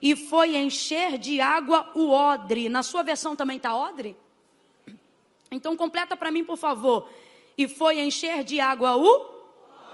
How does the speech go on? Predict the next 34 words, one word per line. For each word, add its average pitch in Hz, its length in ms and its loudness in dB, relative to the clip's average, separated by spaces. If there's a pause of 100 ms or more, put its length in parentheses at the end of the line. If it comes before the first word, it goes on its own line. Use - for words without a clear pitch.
(200)
E 285 140 0
foi 320 300 2
encher 302 480 0
de 269 160 2
água 262 360 10
o? 302 140 12 (1000)
O 302 140 0
odre. 254 480 2
Deu 277 320 0
de 233 140 -6
beber 262 300 2
ao 262 140 2
ra-, 208 240 -6
a, 233 200 2 (200)
deu 277 240 6
de 294 120 -2
beber 269 260 2
ao 262 100 2
rapaz 311 680 2
e 330 40 0
você 285 240 4
diga 277 260 8
amém. 269 360 12
Amém. 381 320 2 (800)
Diga 349 220 4
amém 403 200 2
por 349 160 0
essa 339 240 2
leitura. 277 720 -2 (720)
Amém. 254 520 -2
Amém. 208 40 -10
Glória 262 440 0
a 226 40 -8
Deus. 202 720 -6